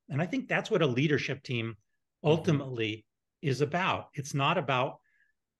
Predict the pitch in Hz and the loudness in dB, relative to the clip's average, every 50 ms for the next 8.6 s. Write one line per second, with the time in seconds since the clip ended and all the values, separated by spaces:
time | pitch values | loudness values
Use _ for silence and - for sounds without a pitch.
0 | _ _ _ _ _ - 175 156 160 180 160 123 160 143 143 135 139 - 170 160 | _ _ _ _ _ 2 2 4 4 4 4 4 4 4 2 2 0 0 -2 -2
1 | 151 160 165 147 143 131 127 123 120 127 120 123 131 127 117 139 113 98 113 120 | -2 0 -2 -2 0 0 0 0 0 0 0 0 0 -2 -2 -4 -4 -2 0 2
2 | 127 123 127 127 - _ _ _ - 269 160 131 - 123 131 131 131 - 135 101 | 2 2 2 0 -4 _ _ _ -8 -4 -4 -2 0 2 0 0 0 -4 -4 -2
3 | 123 120 113 113 131 - 143 123 123 127 127 123 120 117 123 120 117 113 113 110 | 0 2 2 2 2 4 4 6 6 4 4 2 2 2 2 0 0 -2 -4 -6
4 | - - _ _ _ _ - 226 123 117 117 127 120 - - 127 110 110 123 123 | -8 -12 _ _ _ _ -6 -4 -2 0 0 0 0 0 -2 -2 -2 -2 -4 -6
5 | 107 110 98 107 143 147 151 - _ _ _ _ _ _ _ _ _ _ _ _ | -6 -4 -4 -4 -6 -8 -10 -14 _ _ _ _ _ _ _ _ _ _ _ _
6 | _ _ - - 131 - - - - 180 254 269 180 151 135 147 170 175 156 - | _ _ -10 -10 -10 -10 -6 -4 -2 -2 0 2 4 4 4 4 2 0 -2 -6
7 | - 120 101 85 95 95 92 90 - - - 247 - - - 226 - - 196 156 | -6 -8 -6 -6 -4 -4 -4 -6 -8 -10 -14 -16 -6 -2 -2 -2 0 0 0 2
8 | 135 143 143 147 131 110 110 101 95 85 78 - | 2 2 0 0 -2 -2 -4 -4 -4 -6 -12 -18